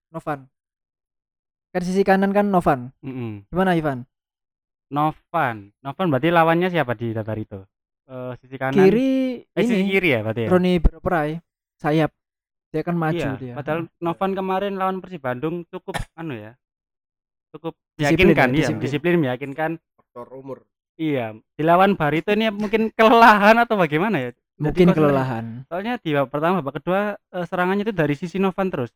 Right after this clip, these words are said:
Speaker 2: Eh, terlihat dari gol satu dari
Speaker 3: Iya.
Speaker 2: sebelah Novan, di
Speaker 1: Iya.
Speaker 2: sisi Novan. Ya, mungkin karena kelelahan mungkin ya,
Speaker 1: Iya.
Speaker 2: kelelahan, faktor kelelahan atau
Speaker 1: Karena cuma
Speaker 2: apapun.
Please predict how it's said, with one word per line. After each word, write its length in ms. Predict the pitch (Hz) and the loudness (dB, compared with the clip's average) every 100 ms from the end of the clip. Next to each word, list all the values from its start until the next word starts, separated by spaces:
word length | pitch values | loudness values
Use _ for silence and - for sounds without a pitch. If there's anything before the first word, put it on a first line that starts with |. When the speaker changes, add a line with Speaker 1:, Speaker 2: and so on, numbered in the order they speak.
| _ | _
Speaker 2:
Eh, 180 | - 151 | -10 -10
terlihat 360 | 147 165 165 190 | -8 -6 -4 -2
dari 180 | 139 131 | -2 -2
gol 180 | 143 127 | -4 -4
satu 440 | 139 - 165 202 - _ | -4 -6 -8 -10 -14 _
dari 460 | 110 110 117 113 | -14 -10 -10 -10
Speaker 3:
Iya. 160 | 110 110 90 _ | -10 -14 _ _
Speaker 2:
sebelah 260 | 117 117 110 | _ -8 -6
Novan, 360 | 113 - 127 131 | -8 -8 -10 -8
di 140 | 113 | -10
Speaker 1:
Iya. 100 | 123 | -10
Speaker 2:
sisi 140 | 117 113 | -12 -14
Novan. 540 | 113 110 110 110 113 - - _ _ _ _ _ _ | -16 -14 -14 -12 -12 -14 -16 _ _ _ _ _ _
Ya, 80 | 120 | -12
mungkin 220 | 135 175 | -8 -8
karena 260 | - 151 156 | -6 -8 -4
kelelahan 360 | 160 156 156 | -4 -2 -2
mungkin 200 | 147 104 | -2 -8
ya, 140 | 107 123 | -14 -18
Speaker 1:
Iya. 100 | _ | _
Speaker 2:
kelelahan, 300 | 131 110 107 | -8 -8 -10
faktor 240 | 110 113 110 | -14 -14 -12
kelelahan 420 | 117 110 110 127 135 - | -12 -12 -10 -12 -14 -16
atau 340 | 113 110 110 | -16 -14 -16
Speaker 1:
Karena 220 | - 143 147 | -12 -8 -6
cuma 140 | 147 | -6
Speaker 2:
apapun. 160 | 139 | -6